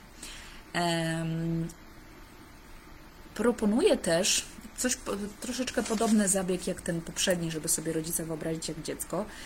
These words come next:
em, ale też, mm, taką, mm, takie proponuję umniejszenie tej osoby w swojej głowie. E, m,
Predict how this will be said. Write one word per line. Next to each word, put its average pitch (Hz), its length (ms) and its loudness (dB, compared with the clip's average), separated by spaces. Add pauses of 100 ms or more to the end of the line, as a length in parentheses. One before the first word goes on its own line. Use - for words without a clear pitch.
(340)
em, 160 640 0 (800)
ale 180 180 4
też, - 320 2 (180)
mm, 190 240 -2
taką, 214 480 0 (160)
mm, 190 380 -4 (800)
takie 208 240 -2
proponuję 208 640 2
umniejszenie 214 760 6
tej 226 200 2
osoby 196 340 2
w 196 100 -2
swojej 185 400 4
głowie. 156 480 0 (1300)
E, 170 40 0
m, 160 520 -2